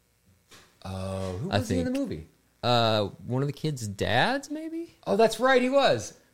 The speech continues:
Speaker 1: Oh, see, I recently went back and started the, uh, Friday Night Lights T V show.
Speaker 2: Oh, great show.
Speaker 1: I know. I forgot, though.
Speaker 2: <laughs> I love that show.
Speaker 1: It. So I used to love it.
Speaker 2: Mm-hmm.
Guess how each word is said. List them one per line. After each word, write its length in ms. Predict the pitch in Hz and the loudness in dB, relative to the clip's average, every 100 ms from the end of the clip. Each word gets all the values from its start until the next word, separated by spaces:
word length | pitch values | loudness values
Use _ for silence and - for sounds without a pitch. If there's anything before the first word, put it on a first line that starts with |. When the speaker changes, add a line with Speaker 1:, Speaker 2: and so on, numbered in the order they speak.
| _ | _
Speaker 1:
Oh, 560 | 190 208 202 202 156 - | 0 2 6 6 6 0
see, 160 | - 156 | 0 4
I 80 | 151 | 6
recently 720 | 156 170 156 139 139 135 131 - - - | 6 2 2 0 2 2 0 -8 -20 -6
went 160 | 139 131 | -2 4
back 200 | 131 120 | 4 4
and 80 | 117 | 0
started 360 | - 113 107 98 | 2 4 2 2
the, 360 | 107 101 101 | 2 2 0
uh, 300 | - 101 98 95 | -2 -4 -4 -4
Friday 240 | 104 101 | -4 -4
Night 120 | 90 | -4
Lights 280 | 90 90 - | -8 -8 -8
T 140 | - | -6
V 120 | 85 90 | -4 -6
show. 260 | - 71 - - | -6 -12 -14 -4
Speaker 2:
Oh, 220 | 113 90 - _ _ | -2 -2 -8 _ _
great 300 | 147 156 123 | -2 -2 -2
show. 260 | - 82 90 - | -2 -2 -2 0
Speaker 1:
I 80 | 135 | 2
know. 100 | 147 | 4
I 120 | 123 | 4
forgot, 480 | 127 156 123 165 180 | 2 2 6 4 6
though. 340 | 135 135 131 123 | 6 6 6 4
Speaker 2:
<laughs> 20 | |
I 220 | 170 180 | 4 6
love 540 | 139 120 147 226 190 | 6 4 4 4 4
that 200 | 110 92 | 4 2
show. 360 | - - 80 82 _ _ | 2 0 0 -2 _ _
Speaker 1:
It. 200 | 180 180 - - - - - - _ _ _ _ - - | 0 0 -6 -20 -20 -20 -20 -20 _ _ _ _ -20 -12
So 220 | - - 151 | 0 4 6
I 100 | 147 | 6
used 220 | 185 - | 6 2
to 60 | |
love 240 | 127 104 95 | 2 2 0
it. 200 | 104 - _ | -4 -6 _
Speaker 2:
Mm-hmm. 320 | - 107 98 | 0 2 2